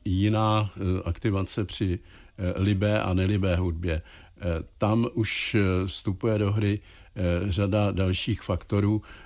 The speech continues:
Eh, jsou, eh, prostě, eh, v mozku celé okruhy,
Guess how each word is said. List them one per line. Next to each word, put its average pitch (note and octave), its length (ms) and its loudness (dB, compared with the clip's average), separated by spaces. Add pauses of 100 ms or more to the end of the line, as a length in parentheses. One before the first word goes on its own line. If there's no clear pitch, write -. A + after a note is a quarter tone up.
(100)
Eh, F2+ 200 0
jsou, G2+ 460 0
eh, - 40 -4 (440)
prostě, F#2+ 360 -2
eh, G#2 140 2 (160)
v E2+ 160 -2
mozku F#2 420 0
celé G2+ 360 0
okruhy, G#2+ 540 2